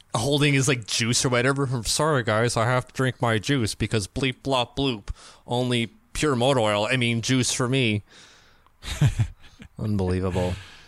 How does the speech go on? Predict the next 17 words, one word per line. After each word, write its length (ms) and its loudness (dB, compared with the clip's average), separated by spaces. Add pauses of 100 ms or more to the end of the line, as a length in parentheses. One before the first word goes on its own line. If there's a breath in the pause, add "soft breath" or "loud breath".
(340 loud breath)
Uh, 260 -6
I, 280 0
I, 40 2
so 160 0
again, 180 2
I 120 2
have 180 0
two 200 2
favorites. 680 0 (340 loud breath)
First 420 2
is 200 2
at 300 0
Demetri, 540 0
D 440 0
E 100 -8
M 200 2
E 280 0